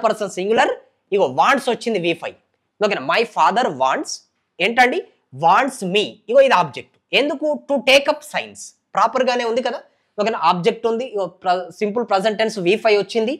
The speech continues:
ఆబ్జెక్ట్, ఓకేనా? So ప్ర-, పర్పస్ ఇచ్చాడు ఇక్కడ. So సిఎఫ్ అనేది ప్రాపర్ గానే ఉంది. నెక్స్ట్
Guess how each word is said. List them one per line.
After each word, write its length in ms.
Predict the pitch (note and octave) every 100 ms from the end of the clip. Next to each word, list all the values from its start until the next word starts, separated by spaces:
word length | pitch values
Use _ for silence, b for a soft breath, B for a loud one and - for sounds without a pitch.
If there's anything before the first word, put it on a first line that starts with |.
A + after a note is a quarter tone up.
| _ _ _ - E3+
ఆబ్జెక్ట్, 400 | G3 F3 A3 A#3 C4 _ _ G#3+
ఓకేనా? 240 | G#3+ A#3+ - -
So 80 | G#3+
ప్ర-, 160 | G3+ F#3 -
పర్పస్ 300 | G3 A#3 B3+ A#3+
ఇచ్చాడు 300 | B3 A3+ C#4 - _ _ - F#3
ఇక్కడ. 140 | A2+ - _ _ -
So 60 | G#3 -
సిఎఫ్ 360 | A#3+ D4 C#4+ G#3+
అనేది 280 | G3 G3+ D3 - -
ప్రాపర్ 360 | F3 F3 F3 D3
గానే 140 | C3+ C#3
ఉంది. 140 | G#2+ G#2+ _ _ _ _ _ G3+
నెక్స్ట్ 240 | A3 -